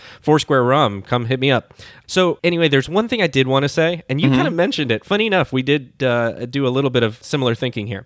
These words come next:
Speaker 1: and it, that's the, the, the piratey style of marketing on this
Speaker 2: Uh-huh.
Speaker 1: label. I'm not a super fan of.
Speaker 2: Same.
Speaker 1: Uh, you know, the
Speaker 2: Same.
Speaker 1: old, old, uh, brigand, uh, eye patch guy. The whole feel of it, like, uh, I don't, I don't really care about that.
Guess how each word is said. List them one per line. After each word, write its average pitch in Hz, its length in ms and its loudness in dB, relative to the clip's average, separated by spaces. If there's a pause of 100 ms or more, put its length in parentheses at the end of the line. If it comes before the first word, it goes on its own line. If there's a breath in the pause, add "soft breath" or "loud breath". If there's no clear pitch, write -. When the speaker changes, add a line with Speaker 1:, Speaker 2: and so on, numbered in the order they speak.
Speaker 1:
and 131 160 2
it, 135 200 -4
that's 175 240 0
the, 156 180 0
the, 135 160 2 (120)
the 123 60 -2
piratey 131 600 -2
style 123 400 -2
of 117 120 -6
marketing 139 520 -6 (100)
on 131 140 -4
this 156 100 2
Speaker 2:
Uh-huh. 113 120 2
Speaker 1:
label. 165 420 0
I'm 190 100 -10
not 202 160 0
a 202 80 0
super 180 280 -2
fan 156 220 0
of. 170 280 -2 (240 loud breath)
Speaker 2:
Same. 110 280 2
Speaker 1:
Uh, 123 100 2
you 131 120 -4
know, 127 240 -2 (220)
the - 80 -4
Speaker 2:
Same. 139 160 4
Speaker 1:
old, 120 200 -4 (200)
old, 131 260 0
uh, 123 240 4
brigand, 127 580 -2
uh, 113 440 -2
eye 123 160 0
patch 127 480 -2
guy. 127 460 0 (200 loud breath)
The 113 120 -6
whole 131 420 0
feel 131 340 0
of 131 140 -2
it, 139 240 -4
like, 113 300 -4 (180)
uh, 160 480 -2 (360 loud breath)
I 123 80 -2
don't, 120 260 0
I - 60 -8
don't 113 100 2
really 107 180 2
care 95 240 -2
about 92 300 -2
that. 95 300 -4